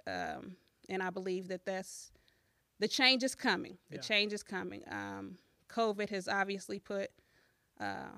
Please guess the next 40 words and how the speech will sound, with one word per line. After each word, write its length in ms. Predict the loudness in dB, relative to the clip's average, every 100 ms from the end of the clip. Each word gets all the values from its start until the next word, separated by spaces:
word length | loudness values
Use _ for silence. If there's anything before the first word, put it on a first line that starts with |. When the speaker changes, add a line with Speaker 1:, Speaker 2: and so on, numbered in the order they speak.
| -2
Speaker 1:
a 100 | 2
lot 260 | 8 12 12
of 80 | 10
things 300 | 4 4 2
in 80 | 0
perspective, 600 | -2 -2 0 0 -2 -4
I 120 | -4
believe, 340 | -4 -4 -6 -4
for 160 | -4
a 60 | -2
lot 240 | -2 -4
of 80 | -4
people. 440 | -8 -10 -12 -16 -18 -20 _ -12
Um, 480 | -8 -6 -6 -10 -16 _ _ _ _ _ _ _ _ _ _ -14
t-, 80 | -4
it's, 300 | -2 0 -2 -6 -8 -2
I, 180 | 0 0 2
I 100 | 0
can 140 | 0
say 240 | -2 -2 -2
for 160 | -2
myself, 680 | -2 -4 -4 0 0 0 -8 -6
it, 180 | -6 -6 -16 _
it 160 | -8 -4
slowed 460 | -2 2 2 2 0
me 240 | -4 -4
down. 320 | -4 -6 -8 -16 -6
It 140 | -4 -2
Speaker 2:
Mm-hmm. 60 |
Speaker 1:
allowed 340 | 0 2 2 2
me 280 | 0 0 -2
to 160 | -2 -4
spend 520 | -6 -4 -4 -4 -10 _ _ -12
some 200 | -6 -4
time 340 | 0 2 2
with 180 | -2 -4
my 180 | -2 -4
family. 580 | 2 4 4 2 -4 -4
And 120 | -2
I, 140 | -2